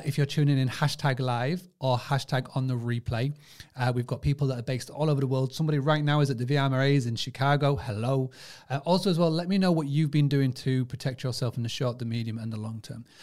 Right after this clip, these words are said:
So if you're, if you're struggling, uh, to remember, please do go back and check out that video where I talked about the new policy.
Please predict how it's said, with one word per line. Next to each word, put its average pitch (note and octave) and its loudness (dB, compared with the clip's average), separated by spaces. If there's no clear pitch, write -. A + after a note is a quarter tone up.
So - 0
if C#3+ 4
you're, E3 6
if D#3 2
you're E3 4
struggling, A3 0
uh, C#3+ 4
to - -2
remember, C3+ 2
please F3 2
do F3+ 2
go D3 2
back B2+ 0
and B2+ -4
check C3 -6
out B2 -4
that B2 -8
video B2 -4
where A#2+ -4
I A2+ -4
talked C#3 -8
about B2+ -6
the B2+ -10
new B2+ -4
policy. B2 -8